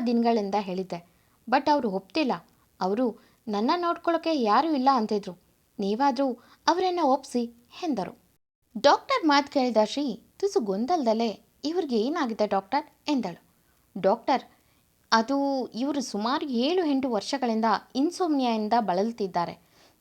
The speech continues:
So ಈಗ ಅವರ ಕಾಯಿಲೆ ಬೇರೆ ಥರ ರೂಪಾಂತರಗೊಂಡಿದೆ. ಈಗ ಬ್ರೈನ್ಗೆ ಒಂದು ಆಪರೇಷನ್ ಮಾಡ್ಬೇಕು. ಇದರಿಂದ ಅವರ ತಲೆಯಲ್ಲಿ ಆಗಿರುವ ಕ್ಲಾಟಿಂಗ್ನ ತೆಗಿಬಹುದು.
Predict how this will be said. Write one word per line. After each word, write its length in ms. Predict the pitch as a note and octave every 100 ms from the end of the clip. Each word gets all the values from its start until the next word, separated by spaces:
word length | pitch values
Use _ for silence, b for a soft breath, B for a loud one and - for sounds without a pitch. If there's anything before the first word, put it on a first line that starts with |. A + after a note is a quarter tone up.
| -
So 160 | A#3 G#3
ಈಗ 260 | G3+ C4 A#3+ F#3+ - _
ಅವರ 180 | C#4 D4
ಕಾಯಿಲೆ 460 | B3+ G3 G3 C4 C#4+
ಬೇರೆ 340 | G3 A3+ F4
ಥರ 160 | D#4+ A#3+ B3
ರೂಪಾಂತರಗೊಂಡಿದೆ. 960 | G3+ G3+ B3+ A#3+ G#3+ F#3 F3+ F3 E3+ b b b _
ಈಗ 160 | G#3+ A3 A3+
ಬ್ರೈನ್ಗೆ 560 | F3+ F#3+ B3+ A#3 G3 b b b -
ಒಂದು 220 | D#4+ F4
ಆಪರೇಷನ್ 640 | - G#3 - C#4+ - A3+ F3+
ಮಾಡ್ಬೇಕು. 480 | F#3 G#3 F3+ - - _ -
ಇದರಿಂದ 400 | G3+ B3 D4 D4+ D#4 B B B _
ಅವರ 220 | C#4 E4+ E4+
ತಲೆಯಲ್ಲಿ 500 | D#4+ G#3+ B3 E4+ E4+
ಆಗಿರುವ 480 | D#4+ C#4 B3 B3+ B3 B3+ - b b b b
ಕ್ಲಾಟಿಂಗ್ನ 520 | - C#4+ F4 G4+ D#4 A#3+
ತೆಗಿಬಹುದು. 600 | B3 G#3+ A3 G#3+ F#3+ F#3